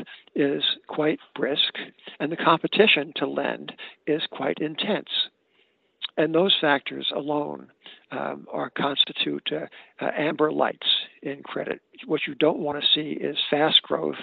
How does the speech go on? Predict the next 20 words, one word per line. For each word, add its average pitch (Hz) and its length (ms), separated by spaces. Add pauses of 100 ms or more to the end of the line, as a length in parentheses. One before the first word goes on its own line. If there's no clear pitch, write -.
(440)
and, 135 380
um, 135 240 (300)
and, 143 360
uh, 143 160
highly 160 400
motivated 147 640
lending. 139 400 (560)
Uh, 143 200
what - 160
you 143 100
want 143 180
to 139 80
see 143 100
is 135 200
deliberate, 143 580 (520)
uh, 143 100
lending 139 540 (300)
and 139 300
moderate 143 480
growth - 340